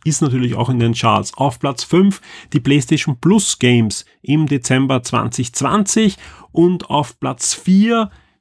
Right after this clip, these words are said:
die Netflix-Inhalte im Dezember. Also man merkt einfach, der Dezember startet und damit nehmen diese doch wichtigen News einen gewissen Bestandteil ein in den Charts. Auf Platz drei aber ein Review, und zwar zu Assassin's Creed Valhalla vom Florian.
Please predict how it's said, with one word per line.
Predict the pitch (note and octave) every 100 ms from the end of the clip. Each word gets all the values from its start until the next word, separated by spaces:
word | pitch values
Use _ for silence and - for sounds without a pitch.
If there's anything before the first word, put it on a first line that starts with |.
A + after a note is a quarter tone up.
| _
die | E3+
Netflix-Inhalte | D3 D3+ - D3 - - A#2+ G2+ - -
im | A2 A#2
Dezember. | G2+ - G2+ F#2+ F2
Also | - A#2+
man |
merkt | A#2 C3+ -
einfach, | C3+ B2+ C#3 B2+ - -
der | - B2
Dezember | B2+ B2 B2 B2+ B2+
startet | - B2 C3+ D3 B2+
und | B2
damit | B2+ A#2+ - - - _ _ _ -
nehmen | C3+ D3+ F3+ E3+
diese | D#3+ E3 D#3+ D3+ C3+
doch | - E3 -
wichtigen | E3+ G3 G3 F3 D3
News | D#3 F#3 -
einen | - D3+ D3
gewissen | C3+ D#3 - D#3 D3
Bestandteil | - B2+ C3+ C#3 - C3 B2 -
ein | B2 C#3+ C3+ - - _
in | F3+ D#3+
den | D3 C#3
Charts. | - A#2 C3 F3 - -
Auf | D3+ -
Platz | E3 - -
drei | B2+ C3+ F3 -
aber | D3+ D#3+ C#3
ein | C#3+ C#3+
Review, | C#3+ F#3+ F3
und | F3+ C#3
zwar | D3 C#3+
zu | - D3+ -
Assassin's | - - B2+ C#3 C3
Creed | - B2+ -
Valhalla | A#2 A#2 C#3 C3 G#2+ G2+
vom | - A#2+
Florian. | A#2+ B2+ F#3+ G3+ G3